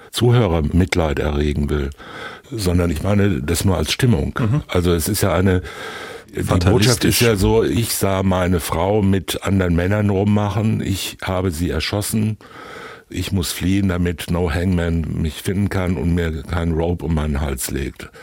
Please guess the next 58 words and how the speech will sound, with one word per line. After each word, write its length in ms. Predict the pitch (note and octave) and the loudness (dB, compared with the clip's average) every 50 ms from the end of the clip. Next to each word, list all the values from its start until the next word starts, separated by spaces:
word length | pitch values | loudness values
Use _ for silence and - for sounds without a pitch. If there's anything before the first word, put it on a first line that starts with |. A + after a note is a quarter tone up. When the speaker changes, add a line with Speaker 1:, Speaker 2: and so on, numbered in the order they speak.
| - - - - - | -20 -20 -20 -8 -4
Speaker 1:
und 80 | - | -2
mich 120 | E2+ D#2+ E2 | -2 0 0
nicht 200 | E2+ D2 - B1 | -2 -4 -4 -4
aufhängt. 580 | B1 C#2 C#2 - - D2 C#2+ D2 C#2+ - - - - - - - - - - - | -4 -6 -6 -6 -8 -8 -8 -10 -12 -14 -16 -20 -20 -18 -18 -18 -18 -18 -16 -8
Und 160 | - - D#2 | -6 -4 -2
das 140 | - F2 - | -2 -2 -2
ist 140 | E2+ D#2+ - | -4 -2 -2
mein 160 | F#2 F#2 F#2+ | -2 0 0
Leben. 420 | F2+ E2+ C#2+ C#2+ C#2+ - C2 C2 - | 0 0 0 -2 -4 -4 -6 -8 -8
Und 140 | D#2 C#2+ - | -4 -4 -2
das 120 | E2+ - | -2 -2
ist 220 | D#2 D#2 F2 - | -2 -4 -2 0
so 300 | - G#2 G2+ G#2+ G#2 - - | 0 0 2 2 0 -2 -2
und 200 | - G2 F2 - | -2 -2 0 0
das 260 | F#2 F2 - - - - _ _ | 0 -2 -2 -6 -10 -14 _ _
bleibt 280 | - F2+ F2+ E2 - - | 0 0 0 0 -2 -4
so. 240 | - C2+ C#2+ C#2 - - | -2 -2 -2 -2 -4 -2
Und 80 | F2 | -2
da 100 | - D#2 | 0 2
Speaker 2:
Genau. 200 | E2 - B2 A#2 | 2 2 2 2
Speaker 1:
gibt's 220 | F#2+ D#2 - - - | 2 0 -2 -4 -4
keinen 200 | F#2+ F#2 G#2+ F#2+ | -2 -2 0 0
Ausweg 420 | F2+ A2+ G#2 - - - D#2 - | 0 0 -2 -2 -4 -6 -4 -2
mehr. 60 | - | 0
Speaker 2:
Aber 120 | - B2+ B2 | 0 2 2
ich 100 | - - | 0 0
vermisse 380 | - A2 B2 A2 C3+ C3+ C3 | 0 0 0 0 0 0 -2
so 100 | G#2+ A2+ | 0 0
ein 80 | A2+ G#2+ | 0 0
bisschen, 440 | - A#2+ - - - A#2+ A2+ G#2+ - - | 0 -2 -2 -2 0 2 2 2 0 -2
ich 160 | A2+ - G2 | -2 -2 0
habe 200 | G2+ G2+ G2 G2 | 0 0 0 0
getötet 600 | - - - - G2+ A2+ A#2 - B2+ A#2 - - | -2 -2 0 0 0 0 0 0 -4 -4 -4 -8
und 200 | - - G2+ G2 | -4 -4 -2 0
bin 140 | - F2 E2+ | 0 -2 0
schuldig. 320 | - C#3+ D3 A#2+ F2+ - - - - - - - - - - | 0 0 0 0 -2 -4 -10 -18 -20 -20 -20 -20 -20 -8 -4
Speaker 1:
Ja, 100 | F2 G2 | -2 0
aber 220 | G2 F#2+ G2 G2 E2+ | 2 2 2 0 0
das 200 | F2+ F2 - - | 0 -2 0 0
muss 240 | G2 G2+ - - | 0 0 0 0
man 120 | - F2 F2+ | 0 0 2
ja 100 | E2+ E2 | 2 2
auch 140 | E2 - D#2+ | 0 0 0
nicht 280 | F2 D#2 - - - | -2 -2 -2 -6 -4
sagen. 460 | - - A2+ G2 D#2+ D2+ C#2+ C#2+ D2+ - | -2 0 0 2 0 0 -2 -2 -4 -2
Also 340 | - F2+ F2 E2+ G2 F#2 F2+ - - | 0 0 2 2 2 2 0 0 0
man 160 | E2 F2 E2+ | 0 2 2
weiß 180 | G#2+ C3+ - | 2 2 2
es 140 | B2 - - | 0 0 0
ja 80 | - D2+ | 0 0
auch 100 | D#2 D2+ | 2 2
nicht. 340 | E2 C#2 C#2 C#2+ - - - _ | 2 2 0 0 -4 -10 -18 _
<laughs> 60 | _ - - G#2+ - - - G2 F2 | _ -2 0 0 2 2 2 2 2
Wir 80 | F#2+ - | 2 2
können 280 | - - - - C3+ | 2 0 2 2 4
ja 120 | A#2+ F#2 G2+ | 4 4 2
nicht 140 | - - | 0 -2
verlangen 500 | - - G#2 G#2+ F#2+ G#2+ A2 A2 A2+ A2+ | 0 0 2 2 2 2 2 2 2 0